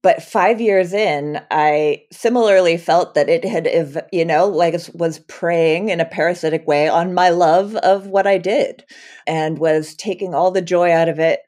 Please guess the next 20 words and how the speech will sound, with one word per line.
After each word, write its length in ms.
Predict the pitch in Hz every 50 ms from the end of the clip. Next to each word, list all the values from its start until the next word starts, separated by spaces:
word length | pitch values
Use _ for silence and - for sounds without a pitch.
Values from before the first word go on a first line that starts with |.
| _ _
for 220 | - 185 180 170
me 400 | 156 165 160 156 151 156 156 151
and 400 | - - 151 147 143 147 151 143
was, 600 | 139 147 143 143 143 143 143 143 - - - - _
you 140 | - 175 165
know, 160 | 147 139 139
just 260 | 135 156 156 - - -
this, 460 | 156 147 151 - - - - - _ _ _ _ _ _ _ _ _ - - _ _ _ _ _ _ _ _ _ _ _ -
yeah, 200 | 226 214 185 151
this 180 | 139 147 151
source 300 | - - 202 202 190 180
of 240 | - 165 156 - _
pressure 420 | - - 208 202 - - 170 165 156
to 140 | 156 - 165
just 300 | 147 160 156 - - _
produce 760 | - - - 160 156 - 165 185 202 185 170 156 - - -
as 200 | - 151 147 147
quickly 420 | - - 196 185 - 180 170 165
as 140 | 156 143 -
possible 800 | - - 160 160 160 165 - 156 139 143 139 135 139 139 -